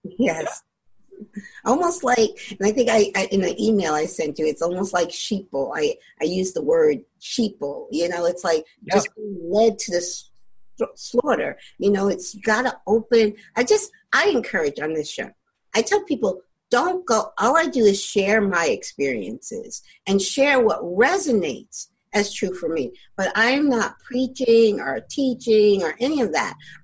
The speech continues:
Speaker 1: I want each person to go within, really go within and find out what resonates as true for them. You know, not what society has been telling you and not what church has been telling you, not what your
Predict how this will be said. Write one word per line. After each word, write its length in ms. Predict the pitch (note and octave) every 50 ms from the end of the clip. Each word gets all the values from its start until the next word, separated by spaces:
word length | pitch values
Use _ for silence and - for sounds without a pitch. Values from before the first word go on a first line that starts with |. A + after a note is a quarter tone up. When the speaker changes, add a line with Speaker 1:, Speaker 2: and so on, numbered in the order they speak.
| - -
Speaker 1:
I 160 | G3 A#3 C4+
want 320 | D#4 D4 C4+ B3 G#3+ - - - _ -
each 300 | G#3 G#3+ G#3 - - -
person 360 | - G3 F#3 F#3 - - F3
to 60 | E3+
go 240 | - - E3+ D#3+ F#3
within, 640 | A3+ C4+ D#4 D4+ - - C4+ C#4 G3+ D#3 D3+ E3+ F3 - _ _ _ _ _ _ -
really 420 | G3+ G#3 A#3 C4+ D4+ D4+ D#4+ D4+
go 180 | A#3 B3 A#3+ A3+
within 300 | G#3+ G#3 G#3 - G3 F3+ - - -
and 200 | F3+ F3+ F3+ -
find 260 | - G3+ G3 G3+ G3
out 120 | F3 E3+ -
what 320 | - F3+ F#3+ G#3 G#3+ G3+ - -
resonates 720 | E3+ E3+ F#3 G#3+ A3+ A#3+ B3 B3 A#3 G#3 F#3+ - - -
as 180 | F3+ F3+ - -
true 320 | - - - C4 B3 A3+
for 200 | - - - F3+ E3 D#3 D#3+ E3
them. 220 | G3 G#3+ G3 - - - - _ _ _ _ _ _ _ _ _ _ -
You 120 | F#3 F#3+ F#3
know, 80 | E3+
not 440 | E3+ F3+ G3 G3+ A#3 C4 C4+ C4+ - - -
what 360 | F3 F#3 F#3 E3 - - -
society 960 | - - - A#4+ - - - G3+ - A#3+ A#3+ A#3+ A#3+ G#3+ G3 F#3+ F3 D#3+ D#3
has 200 | D3+ D3+ - - _
been 160 | D3 C#3 D3+ D3+ -
telling 300 | - C#3 C3+ C3+ C3+ C3+ B2
you 200 | A2 F#2+ A2 - _ - _ _
and 140 | - D#3 F3
not 240 | F#3+ F#3+ G3+ - -
what 320 | G#3 G3 E3+ - - - _ _ _ _ _
church 380 | - - C4+ - C#4+ C#4 -
has 180 | - G3 F3 F3
been 180 | - D#3+ D#3 D#3
telling 280 | - D#3+ D3+ D3+ D3+ C#3+
you, 100 | C#3 C#3 - - _ -
not 180 | E3 F3+ - -
what 120 | F#3 -
your 140 | - D#3+